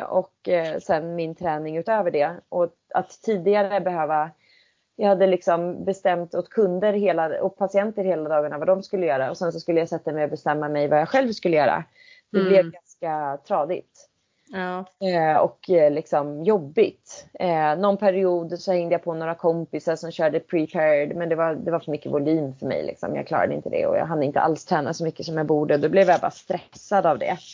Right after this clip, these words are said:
Speaker 2: Mm.
Speaker 1: Eh, så att, nej, jag tycker det är fantastiskt att ha, eh, coach Martin nu för att han, ehm, han gör att jag inte behöver liksom fundera så mycket. Jag litar på honom.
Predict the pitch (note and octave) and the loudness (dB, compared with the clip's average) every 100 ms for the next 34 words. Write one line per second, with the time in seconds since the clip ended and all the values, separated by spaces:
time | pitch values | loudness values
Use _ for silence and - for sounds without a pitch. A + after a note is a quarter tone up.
0 | - F#3+ F#3+ F3+ F3+ F#3 - - F#3 E3 | -10 -8 -6 -6 -8 -12 -18 -6 -6 -4
1 | D#3 - G#3 - A#3+ C4 C#4+ C#4 D4 C#4+ | -6 -4 -4 -4 -2 2 4 4 0 0
2 | C#4 C4+ B3 G#3+ F#3+ - G3 - G3+ F3+ | 0 0 0 0 -2 -4 -6 0 0 0
3 | F3 F3 E3+ F3 - - - - - - | -2 0 0 -2 -8 -10 -10 -6 -4 -2
4 | - - G#3 E3+ F#3+ - - - F#3 F#3 | -2 0 2 2 0 -12 -12 -10 -6 -6
5 | - F3 E3 E3+ F#3+ F#3+ F3 E3 E3+ E3 | -4 -2 -2 0 -2 0 -2 -2 -4 -4
6 | E3 D3+ D3 D3 D#3+ D#3 _ _ A#3 A3+ | -2 -2 -2 -2 -6 -8 _ _ -4 4
7 | G#3+ F3 E3+ F3 D#3+ E3+ E3 E3+ D#3 D#3 | 6 6 4 4 2 0 -4 -8 -4 -2
8 | D3+ D3+ - D#3+ G3+ B3 C#4+ C#4 C4+ C4 | -4 -6 -12 -10 -2 2 2 2 0 -6
9 | B3+ G#3+ G#3 G#3 G3 G#3+ G#3 - F#3+ F#3 | -4 -2 0 2 2 4 2 0 0 -2
10 | E3+ D#3+ E3 | -2 -4 -4